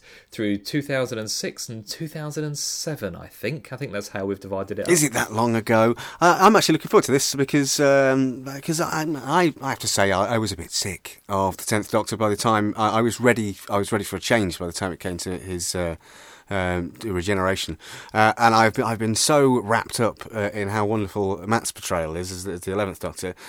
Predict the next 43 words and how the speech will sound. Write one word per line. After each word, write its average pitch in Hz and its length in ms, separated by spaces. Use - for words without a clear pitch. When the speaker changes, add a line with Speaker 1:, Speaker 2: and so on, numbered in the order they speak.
Speaker 2:
I've 110 140
done 143 200
very 156 220
little 151 280
dipping 127 420
back 120 280
into 95 240
the, 90 240
uh, 87 200
into 95 240
the - 100
Tenth, - 400
so 110 220
it'd 113 120
be 117 60
fun 156 180
to - 60
go 127 140
back 120 220
to, 113 260
to 117 220
some 110 180
of 95 80
my 92 100
favourites 113 460
and 104 100
maybe, 101 280
maybe 123 260
some 107 180
of 101 60
the 101 60
ones 101 260
that, 104 160
that 104 240
didn't, 113 400
didn't 107 180
touch - 240
me 101 180
so 107 200
much 107 200
at 98 80
the 92 80
time, 107 380